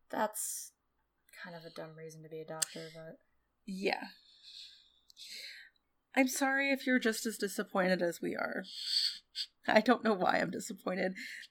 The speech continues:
Speaker 2: I, I, I expected this to be better than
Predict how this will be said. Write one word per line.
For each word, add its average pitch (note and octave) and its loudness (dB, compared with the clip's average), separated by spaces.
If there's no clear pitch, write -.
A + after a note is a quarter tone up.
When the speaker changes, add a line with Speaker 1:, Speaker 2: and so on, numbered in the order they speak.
Speaker 2:
I, - 0
I, B3 10
I C4+ 12
expected D4 4
this C#4 2
to C4 4
be A3+ 0
better F#3+ 6
than F3+ 0